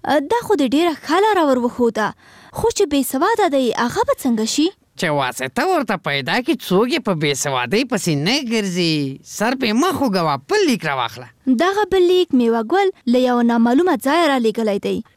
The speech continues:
Speaker 1: او وایي چې په ښار کې د کسټونو دوکان لرم.
Speaker 2: څه ستونزه لري؟ ستونزه یې راته ووایه.
Speaker 1: میوه ګل وایي چې په دا څو کلونو کې دومره د سندرو او موسیقۍ راډیوګانې جوړې شوې چې هغه د موږ کسټ پلورونکو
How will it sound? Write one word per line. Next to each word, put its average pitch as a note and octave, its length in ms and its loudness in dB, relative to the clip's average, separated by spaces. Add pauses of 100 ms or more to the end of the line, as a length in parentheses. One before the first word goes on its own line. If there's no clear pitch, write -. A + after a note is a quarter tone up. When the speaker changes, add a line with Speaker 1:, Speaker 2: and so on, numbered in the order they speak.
Speaker 1:
او C4 140 4
وایي G4+ 200 2
چې D4 200 -2 (180)
په B3 140 -2
ښار G4 240 2
کې F#4 120 2
د A#3+ 140 -4
کسټونو C4 540 0
دوکان D4 400 2
لرم. G3+ 280 -4 (240)
Speaker 2:
څه - 400 -6 (140)
ستونزه A3 480 0
لري؟ D3+ 200 0 (280)
ستونزه D#4+ 420 0
یې F3+ 140 0
راته C3 180 -6
ووایه. G#2 340 -4 (300)
Speaker 1:
میوه A#3 320 4
ګل F4 220 2
وایي G4 200 4 (240)
چې - 140 0
په G4 160 0
دا F#4+ 40 2 (100)
څو G#4+ 200 2
کلونو G4 400 2
کې C#4+ 400 -2
دومره G#4 300 2
د D#4+ 140 0
سندرو C#4 420 2
او B3 40 0 (120)
موسیقۍ B3+ 480 0
راډیوګانې C4+ 520 2
جوړې D4 260 2
شوې F#4 260 2 (260)
چې D#4+ 160 2
هغه F#4+ 200 2
د D#4+ 200 2
موږ G4 160 2
کسټ C#4 220 -2 (100)
پلورونکو E4 480 2